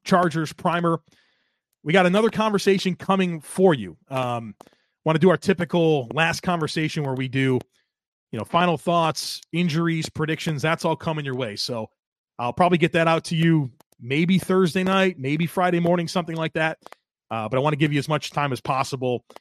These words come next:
ahead of Saturday night to get the typical content consumed that we produce here on a weekly basis. So don't miss anything. Would love it if you took a second to rate, review, and share the podcast.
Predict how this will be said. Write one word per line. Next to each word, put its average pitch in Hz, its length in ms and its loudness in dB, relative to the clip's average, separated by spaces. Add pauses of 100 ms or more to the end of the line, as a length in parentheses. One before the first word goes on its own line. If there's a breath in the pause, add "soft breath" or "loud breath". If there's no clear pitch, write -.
(160)
ahead 143 240 0
of 131 220 0
Saturday 160 520 0
night 123 240 -4
to 120 280 -4 (380)
get 190 140 4
the 165 100 0
typical 147 540 0
content 147 580 -4
consumed 135 460 -6
that 117 100 -4
we 127 100 -2
produce 123 340 -6
here 117 240 -6 (420)
on 123 120 -4
a 113 60 -4
weekly 123 280 -4
basis. 156 380 -10
So 123 180 -2
don't 156 260 2
miss 170 200 4
anything. 175 400 2
Would 135 160 0
love 165 220 2
it 202 60 2
if 175 60 2
you 139 40 -10
took 165 120 2
a 147 40 -8
second 156 180 0
to 135 60 0
rate, 170 200 4
review, 175 280 4
and 139 80 -2
share 202 220 0
the 190 80 2
podcast. 196 500 2